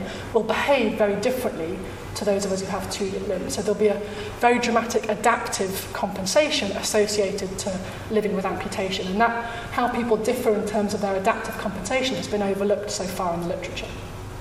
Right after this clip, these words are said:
And you can see some examples of this adaptive compensation in these videos of a couple of subjects from some of, um, Tamar's recent experiments who've been asked to open a water bottle.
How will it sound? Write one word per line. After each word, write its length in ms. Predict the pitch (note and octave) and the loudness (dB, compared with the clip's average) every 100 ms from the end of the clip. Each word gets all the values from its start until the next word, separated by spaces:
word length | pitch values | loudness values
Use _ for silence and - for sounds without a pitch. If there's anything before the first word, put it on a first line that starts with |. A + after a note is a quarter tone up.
| - - - - - | -10 -10 -12 -10 -2
And 100 | G#3+ | 2
you 80 | A3 | 4
can 140 | A#3 | 4
see 200 | A#3+ D4+ | 4 4
some 200 | C#4+ A#3 | 4 2
examples 560 | G#3 G3 A3+ A3+ G3+ G#3 | 2 4 4 4 2 0
of 80 | G3+ | 0
this 400 | G3+ - - - - | -2 -2 -6 -8 -8
adaptive 440 | A3 A#3+ A3+ - - | -2 2 2 0 -4
compensation 680 | G3 F#3 B3 C#4+ D4 C4 A3+ | -4 0 4 6 6 4 4
in 240 | G#3+ - | 4 2
these 180 | G#3+ G3+ | 0 2
videos 360 | A3+ A3 G3 | 4 4 4
of 120 | F#3+ F#3+ | 0 0
a 40 | |
couple 240 | G#3+ - | -2 0
of 120 | F#3+ - - - - | -2 -2 -6 -8 -2
subjects 480 | - B3+ A#3+ A#3+ | 2 4 4 2
from 220 | - G3+ G3 | 0 0 0
some 180 | G3+ | 0
of, 240 | G3 - - | 0 -2 -4
um, 280 | G3+ F#3 - | -2 -2 -4
Tamar's 340 | - G3 F#3 | -2 -2 0
recent 240 | F#3+ E3+ E3 | -2 -2 -4
experiments 560 | - B3+ B3 G#3 - - - - | -2 2 4 4 0 -4 -6 -2
who've 140 | C4+ | 0
been 140 | C4+ B3+ | 4 6
asked 300 | A#3 A3 - | 6 6 2
to 120 | G#3+ | 2
open 300 | G#3+ - G3+ | 4 4 4
a 160 | G3 G#3+ | 4 4
water 220 | G#3+ - | 4 0
bottle. 420 | F3+ - - | -4 -2 -4